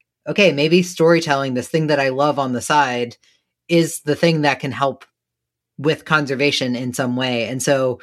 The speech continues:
since that point, I jumped from conservation to a less formal approach of storytelling. And then I could think about my contributions to the field as something like,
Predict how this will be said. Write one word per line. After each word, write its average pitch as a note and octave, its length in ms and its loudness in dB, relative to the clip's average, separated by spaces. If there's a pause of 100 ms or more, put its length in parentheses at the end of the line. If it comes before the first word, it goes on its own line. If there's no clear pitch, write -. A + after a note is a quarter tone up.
(220)
since E3 300 0
that D3+ 200 2
point, D3+ 420 -4
I C3 80 -4
jumped F3 400 2 (300)
from E3+ 420 2
conservation C#3 800 -2
to C3+ 400 -4 (540)
a D3+ 220 0
less E3+ 340 2
formal D3+ 460 2
approach C#3 380 0
of B2+ 100 -4
storytelling. B2+ 800 0
And C3 480 -6 (1300)
then F3+ 180 4
I A3 100 4
could F3+ 160 2
think E3+ 180 2
about D3 340 2
my C#3+ 140 0
contributions C#3 880 -2
to C#3 180 -6
the B2 80 -4
field D#3+ 400 2
as B2+ 200 -2
something B2+ 420 -4
like, A#2+ 360 -4